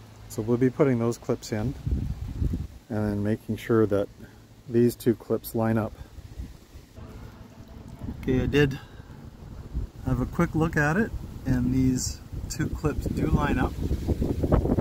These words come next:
those. So everything looks pretty good so far. We'll, uh,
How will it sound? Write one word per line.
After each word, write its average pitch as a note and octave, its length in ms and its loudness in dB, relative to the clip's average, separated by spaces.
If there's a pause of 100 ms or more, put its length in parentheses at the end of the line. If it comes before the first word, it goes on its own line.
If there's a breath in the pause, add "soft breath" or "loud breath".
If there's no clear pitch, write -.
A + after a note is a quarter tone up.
(920)
those. - 460 -2 (1900)
So - 240 -4
everything E3 440 2
looks E3 340 0 (280)
pretty G#3+ 420 2
good F#3 240 4
so D#3+ 280 0
far. A2+ 300 -2 (1500)
We'll, B2+ 340 2
uh, B2 140 0